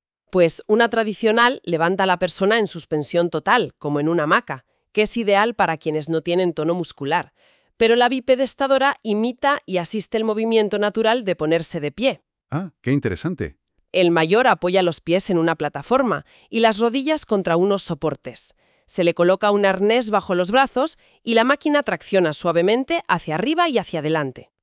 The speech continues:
Speaker 2: Acompañando desde la posición de sentado a la de pie.
Speaker 1: Exacto.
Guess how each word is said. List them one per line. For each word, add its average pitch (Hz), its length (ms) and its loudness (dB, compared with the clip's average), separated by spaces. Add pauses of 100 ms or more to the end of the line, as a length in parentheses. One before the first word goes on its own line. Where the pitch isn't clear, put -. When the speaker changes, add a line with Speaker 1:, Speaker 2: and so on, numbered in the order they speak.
(140)
Speaker 2:
Acompañando 95 600 -2
desde 85 240 -4
la 85 100 -4
posición 87 400 -6
de 92 80 -4
sentado 135 500 -2
a 143 60 -2
la 87 100 -2
de 76 100 -8
pie. 71 220 -12 (100)
Speaker 1:
Exacto. 151 500 -6